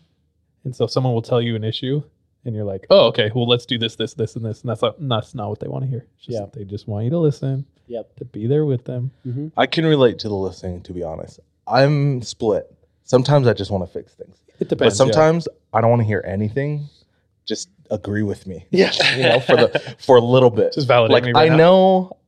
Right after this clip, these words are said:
Speaker 3: I don't have to stay sad, and I'll, I'll, I'll decide that on my own volition.
Speaker 1: <laughs> Yeah.
Speaker 3: You know, like,
Speaker 1: Sometimes I open it up and I go,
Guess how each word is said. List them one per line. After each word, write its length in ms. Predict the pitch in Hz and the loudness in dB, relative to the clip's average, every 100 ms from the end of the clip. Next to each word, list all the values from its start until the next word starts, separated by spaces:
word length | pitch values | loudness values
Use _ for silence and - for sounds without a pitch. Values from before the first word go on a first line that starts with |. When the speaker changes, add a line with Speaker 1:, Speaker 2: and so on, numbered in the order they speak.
| _ 113 | _ 2
Speaker 3:
I 320 | 113 110 107 107 | 4 4 0 -2
don't 180 | 107 | -2
have 160 | 107 107 | -2 -8
to 100 | 107 | -10
stay 360 | - - 95 92 | -10 -2 -2 -2
sad, 380 | - 82 50 - _ _ _ _ _ _ _ _ - | -4 -4 -4 -10 _ _ _ _ _ _ _ _ -8
and 420 | 95 87 82 82 - | -4 -2 -4 -8 -6
I'll, 420 | 82 80 - - _ _ - | -4 -4 -6 -18 _ _ -10
I'll, 520 | 90 87 87 85 82 _ _ _ _ _ - | -6 -4 -4 -8 -12 _ _ _ _ _ -6
I'll 120 | 95 | -6
decide 380 | 98 87 95 90 | -6 -8 -6 -6
that 100 | 82 | -6
on 140 | 90 | -8
my 120 | 90 92 | -6 -2
own 160 | 98 | 0
volition. 420 | - 92 92 - - | 0 0 0 0 2
Speaker 1:
<laughs> 40 | |
Yeah. 120 | 165 | 2
Speaker 3:
You 60 | - | 2
know, 180 | - - - - | -2 -4 -12 -12
like, 120 | - - - - _ _ _ _ - | -14 -14 -20 -20 _ _ _ _ -6
Speaker 1:
Sometimes 400 | - 143 165 151 | 0 2 4 4
I 100 | 139 | 4
open 340 | 143 139 139 | 4 2 2
it 80 | 127 | 2
up 160 | 123 123 | 2 0
and 80 | 117 | -4
I 80 | |
go, 420 | 113 113 110 110 | 0 2 2 0